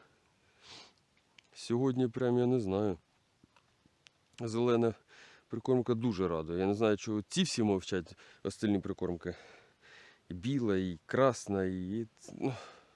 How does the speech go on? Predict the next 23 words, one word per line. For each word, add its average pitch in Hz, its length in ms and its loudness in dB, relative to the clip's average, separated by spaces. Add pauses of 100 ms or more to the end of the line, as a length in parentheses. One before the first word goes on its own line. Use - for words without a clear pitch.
(580)
мабуть, 123 280 0
смак. - 360 -4 (300)
Все-таки 101 420 -6
смак 110 320 -4 (460)
якось 101 340 0
впливає. 82 540 -4 (240)
Але 127 360 -2 (1080)
такий 127 260 -2
ось 113 220 -2 (240)
красуня 104 500 -2
до 90 160 -4
нас 101 280 -4 (340)
завітав. 98 560 -2 (480)
Не 95 140 -2
знаю, 92 220 2
майже 98 260 2
кіло, 101 320 0
ну, 104 80 2
мабуть. 82 360 -4 (800)
Вагів 95 380 -2
нема 110 280 0
з - 40 -8
собою. 117 420 -4